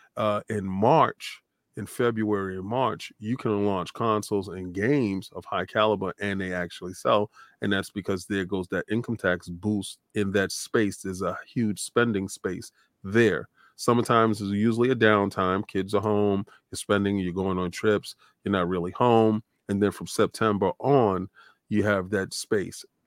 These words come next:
I think Microsoft needs to change their September schedule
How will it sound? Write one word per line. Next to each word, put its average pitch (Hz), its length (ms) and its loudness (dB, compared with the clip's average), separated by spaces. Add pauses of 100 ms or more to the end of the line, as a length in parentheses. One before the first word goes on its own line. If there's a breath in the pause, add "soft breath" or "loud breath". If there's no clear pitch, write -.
I 120 180 -2
think 113 300 -2
Microsoft 107 760 0
needs 110 320 -2
to - 100 -10
change 113 460 2
their 101 120 0
September 101 600 -2
schedule 90 600 -6